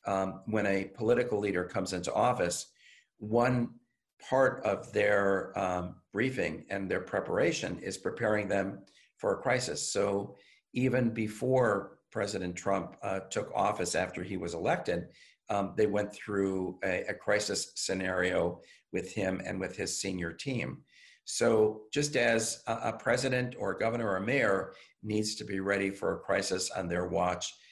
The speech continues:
so too, um, the leader of any organization, or any company, uh, a school, uh, a business, um, has to be ready for what if a crisis hits on my watch.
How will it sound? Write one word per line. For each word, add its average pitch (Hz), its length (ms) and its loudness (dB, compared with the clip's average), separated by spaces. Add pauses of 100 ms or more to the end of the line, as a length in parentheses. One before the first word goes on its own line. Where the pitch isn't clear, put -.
(140)
so 110 240 2
too, 101 540 -2
um, 98 340 -2 (220)
the 110 80 -6
leader 110 200 4
of 98 80 2
any 104 500 -2
organization, 87 800 -2 (420)
or - 100 -2
any 110 160 0
company, 92 600 -4
uh, 92 240 -4
a - 40 -6
school, 104 680 2 (420)
uh, 95 240 0 (100)
a 110 40 -4
business, 107 680 -2
um, 104 180 -6
has 107 220 -2
to - 100 -12
be 98 120 -2
ready 98 280 2
for 92 600 0 (200)
what 110 240 2
if 95 440 2
a 92 80 -6
crisis 98 460 -2
hits - 340 -6
on 92 100 -8
my 87 180 0
watch. 92 360 0